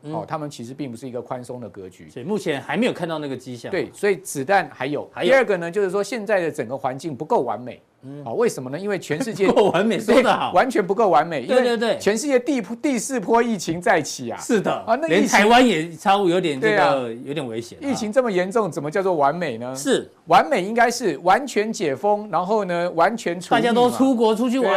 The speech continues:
Speaker 1: 了，
Speaker 2: 对啊。
Speaker 1: 有没有？
Speaker 2: 哎，一片这个歌舞升平。
Speaker 1: 是。
Speaker 2: 哦，疫苗每个人都打了三四针了。
Speaker 1: 对。
Speaker 2: 啊，所以说完全不怕病毒，口罩都拿下来，
Speaker 1: 哎。
Speaker 2: 然后呢，正常生活、正常出国、正常旅游。
Speaker 1: 对。
Speaker 2: 哦，这个完全解封之日，也许就是绝对的这个完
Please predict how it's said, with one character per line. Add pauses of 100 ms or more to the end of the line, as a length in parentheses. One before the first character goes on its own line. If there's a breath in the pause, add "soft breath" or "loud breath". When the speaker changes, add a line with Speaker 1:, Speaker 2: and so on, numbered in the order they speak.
Speaker 1:
了，
Speaker 2:
对
啊。
Speaker 1:
有
没
有？
Speaker 2:
哎，
一
片
这
个
歌
舞
升
平。
Speaker 1:
是。
Speaker 2:
哦， (120)
疫
苗
每
个
人
都
打
了
三
四
针
了。 (120)
Speaker 1:
对。
Speaker 2:
啊，
所
以
说
完
全
不
怕
病
毒，
口
罩
都
拿
下
来， (160 loud breath)
Speaker 1:
哎。
Speaker 2:
然
后
呢，
正
常
生
活、
正
常
出
国、
正
常
旅
游。
Speaker 1:
对。 (260 soft breath)
Speaker 2:
哦，
这
个
完
全
解
封
之
日，
也
许
就
是
绝
对
的
这
个
完